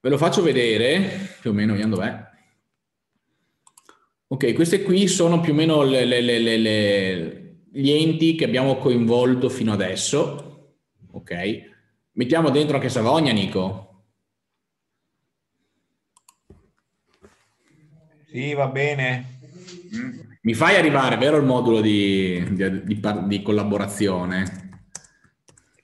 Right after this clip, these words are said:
Speaker 2: Sì, se, se me lo, sì, sì.
Speaker 1: Sì. Boh, vabbè, ti arrivano già le email a te di sta roba qua, quindi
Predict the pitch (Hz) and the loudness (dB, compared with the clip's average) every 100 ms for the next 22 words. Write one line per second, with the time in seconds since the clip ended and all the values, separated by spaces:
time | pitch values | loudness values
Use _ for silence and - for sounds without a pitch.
0 | - 131 120 113 - 120 117 120 120 - | -16 -12 -10 -10 -6 -6 -4 -6 -12 -20
1 | 120 120 123 - - - - - 120 120 | -20 -20 -20 -20 -20 -20 -20 -18 -10 -8
2 | 113 - - 127 117 110 113 - 131 139 | -6 -8 -10 -6 -6 -8 -12 -10 -4 -2
3 | 139 139 - - - _ 92 95 92 - | -2 -2 -8 -16 -20 _ -6 -4 -6 -10
4 | - _ _ _ _ _ _ _ _ _ | -20 _ _ _ _ _ _ _ _ _
5 | _ _ 101 104 110 110 104 117 135 135 | _ _ -4 -2 0 0 0 0 0 2
6 | 113 123 127 107 101 92 90 92 90 92 | 0 0 0 0 0 -2 -4 -4 -6 -6
7 | 90 90 87 92 90 98 98 101 98 98 | -6 -8 -6 -6 -6 -4 -2 0 -2 -4
8 | - - | -10 -18